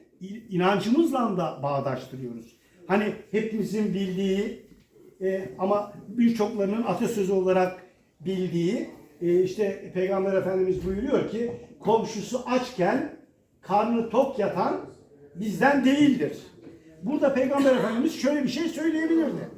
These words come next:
"Müslüman komşusu açken karnı tok yatan bizden değildir." diyebilirdi. Bizim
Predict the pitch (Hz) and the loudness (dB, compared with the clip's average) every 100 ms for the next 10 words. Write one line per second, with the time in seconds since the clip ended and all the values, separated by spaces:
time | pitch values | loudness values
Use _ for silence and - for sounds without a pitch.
0 | - - - 233 226 247 320 359 - 240 | -20 -16 -4 -2 0 2 6 4 2 0
1 | 240 208 175 214 208 - - 240 381 - | 0 -4 -8 -4 -2 -2 -2 0 -2 -6
2 | - _ - 240 247 254 254 277 247 202 | -16 _ 0 2 4 4 4 4 2 0
3 | 240 247 196 247 247 240 247 233 262 - | 2 2 2 2 2 0 0 0 -2 -6
4 | - - 170 247 302 330 302 170 123 - | -12 -10 2 4 6 6 4 0 -8 -12
5 | 165 170 147 143 139 - - - - - | -16 -16 -16 -18 -20 -20 -20 -20 -20 -18
6 | - - - 220 214 - 139 156 160 165 | -18 -14 -12 -10 -8 -8 -6 -6 -4 -8
7 | - 147 - 190 185 185 - - - - | -10 -10 -10 -10 -12 -14 -14 -16 -18 -20
8 | - - 185 240 - | -18 -6 0 0 0